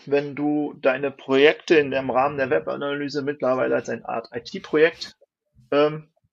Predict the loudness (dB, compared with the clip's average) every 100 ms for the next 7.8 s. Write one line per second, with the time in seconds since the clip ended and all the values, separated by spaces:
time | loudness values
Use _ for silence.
0 | _ -8 0 0 2 -2 -2 -8 _ _
1 | -10 -10 -4 -6 -4 -6 0 0 0 -6
2 | -14 -20 _ _ 0 0 0 -4 0 0
3 | 0 -4 -18 -18 _ _ 2 2 4 2
4 | 2 2 0 -4 -18 _ -20 -20 -20 -20
5 | _ _ -6 -6 -4 -4 -2 0 2 2
6 | 6 6 6 -2 -4 2 2 6 4 6
7 | 4 6 8 6 2 -10 -12